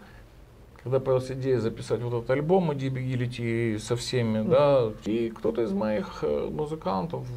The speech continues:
Speaker 1: аранжировщик, а нет, нет, один музыкант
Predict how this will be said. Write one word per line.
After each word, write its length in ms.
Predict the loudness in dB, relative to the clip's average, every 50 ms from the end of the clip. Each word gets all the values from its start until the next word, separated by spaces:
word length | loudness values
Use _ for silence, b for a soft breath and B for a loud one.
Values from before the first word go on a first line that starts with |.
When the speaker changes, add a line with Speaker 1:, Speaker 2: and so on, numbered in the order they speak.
| -10 -10 -6 -4
Speaker 1:
аранжировщик, 840 | -2 0 0 0 2 2 4 6 6 4 2 0 -4 -8 -10 -10 -12 -14 -16 -20 -20 -20 -20 -14 -6
а 100 | -4 -2
нет, 320 | -2 0 -2 -4 -6 -8 -6
нет, 180 | -6 -6 -6 -6 -8 -6
один 260 | -6 -2 -2 0 0
музыкант 580 | 0 0 -2 -4 -6 -4 -4 -4 -2 -4 -4